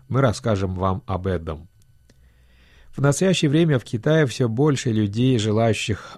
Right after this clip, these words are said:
отвлечься от чрезмерной нагрузки на работе и стремящихся к более вольной жизни во время каникул и выходных дней, нежели быть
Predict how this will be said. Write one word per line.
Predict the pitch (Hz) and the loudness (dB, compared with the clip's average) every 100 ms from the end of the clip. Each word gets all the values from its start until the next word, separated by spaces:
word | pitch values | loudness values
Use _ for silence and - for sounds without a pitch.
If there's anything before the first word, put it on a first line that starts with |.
| - | -4
отвлечься | 107 104 110 113 101 - 101 95 | -4 -4 -2 -2 -2 -6 -4 -6
от | - 104 95 | -4 -6 -6
чрезмерной | - - 104 98 110 104 95 95 95 | -8 -6 -2 -2 -2 -2 -2 -2 -2
нагрузки | 92 95 90 101 - 98 | -2 -2 -2 -4 -6 -6
на | 95 | -2
работе | 101 104 135 120 120 - - | 0 0 -2 0 0 -2 -2
и | 120 | -2
стремящихся | 107 107 107 104 - 98 - 104 92 - - - - | -2 -4 -2 -2 -2 -6 -4 -2 -2 -4 -18 -20 -8
к | |
более | 101 113 110 101 98 98 - _ - | -4 0 2 4 2 0 -8 _ -6
вольной | 123 131 104 98 98 | 0 2 2 0 0
жизни | 92 101 87 - 90 | 0 0 -2 -4 -4
во | 95 | -2
время | 92 98 92 90 | -2 -2 -2 -4
каникул | - 95 104 90 - 92 | -4 -4 -2 -4 -4 -6
и | - 110 | -4 -4
выходных | 101 92 107 - 104 - | -2 -2 -6 -8 -8 -8
дней, | 107 135 151 143 - | -4 0 0 -2 -8
нежели | 110 120 117 135 127 | -2 0 2 2 2
быть | 117 117 127 - | 0 2 0 -2